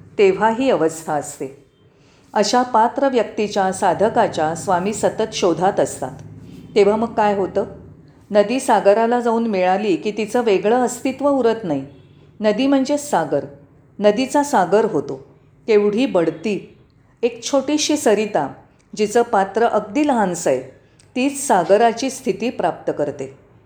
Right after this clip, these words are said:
म्हणूनच आपण एक व्यक्ती जेव्हा चैतन्यात एकरूप होतो, आपल्याला आपली खरी ओळख होते, तेव्हा काय होतं? आपल्याला नक्कीच ज्ञान होईल की आपण सार्वत्रिक आहोत, आपण सुरक्षित, निर्भय आहोत.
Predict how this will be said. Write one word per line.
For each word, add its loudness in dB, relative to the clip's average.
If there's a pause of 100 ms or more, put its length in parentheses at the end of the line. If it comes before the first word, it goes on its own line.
(360)
म्हणूनच 2
आपण 0
एक 2
व्यक्ती -2
जेव्हा 0
चैतन्यात 0
एकरूप 2
होतो, -4 (540)
आपल्याला 2
आपली -2
खरी 0
ओळख 2
होते, -2
तेव्हा -2
काय 0
होतं? -2 (640)
आपल्याला 4
नक्कीच -6
ज्ञान 0
होईल 0 (400)
की 2
आपण 2
सार्वत्रिक 0
आहोत, -2 (480)
आपण 2
सुरक्षित, 0 (280)
निर्भय 4
आहोत. 2